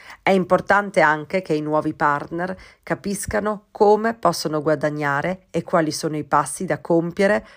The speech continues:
per aumentare le loro provvigioni. Una struttura di compensi trasparente e giusta è essenziale per mon-, mantenere alta la motivazione.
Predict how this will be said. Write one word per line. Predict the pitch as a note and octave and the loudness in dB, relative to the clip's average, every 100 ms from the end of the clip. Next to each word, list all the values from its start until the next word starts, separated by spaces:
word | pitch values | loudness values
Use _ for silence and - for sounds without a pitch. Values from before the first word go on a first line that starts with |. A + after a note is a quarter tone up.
| _ | _
per | D#3+ | -2
aumentare | D#3 C#3+ C#3+ C#3 C#3+ D#3+ F3+ | 0 -2 -6 -2 0 2 0
le | D3 | -2
loro | D3 D3+ D#3+ | -2 -4 -4
provvigioni. | E3 D#3 C#3 C#3 A#2+ A2+ B2 _ _ _ - - - - - | -4 -6 -4 -4 -4 -10 -16 _ _ _ -20 -20 -18 -20 -8
Una | F#3 F#3 | 0 0
struttura | F3 - G3 G3 - A3+ D#3 | 0 -4 -6 -6 0 2 4
di | C3 - | 0 -6
compensi | D3+ D3+ D3 F3+ D3 C#3+ C3+ | -6 -4 0 0 0 -6 -10
trasparente | C3 C#3+ C#3+ - D#3+ D#3 C3+ B2+ - - | -4 -4 -4 -2 0 0 -4 -8 -8 -6
e | D3 | -8
giusta | C#3 D3 C#3+ - - F#3+ - | -4 -4 -4 -2 -2 -2 -4
è | D3+ D3+ - | -4 -4 0
essenziale | G3+ G3+ F#3+ E3+ - A#2+ A#2+ B2 C3+ | 0 0 -2 -4 -4 -4 -4 -6 -6
per | D3 D3+ | -8 -6
mon-, | D3+ C#3+ _ - | -8 -10 _ -8
mantenere | D#3+ D#3 D3+ D#3 D#3+ D#3 | -6 -4 -2 0 2 2
alta | C3+ D3 D3 F3 | 4 2 0 -2
la | D3+ | -2
motivazione. | C#3 C#3+ D#3+ C#3 C3+ - B2 - G#2 | -4 -6 -4 -4 -6 -8 -8 -8 -14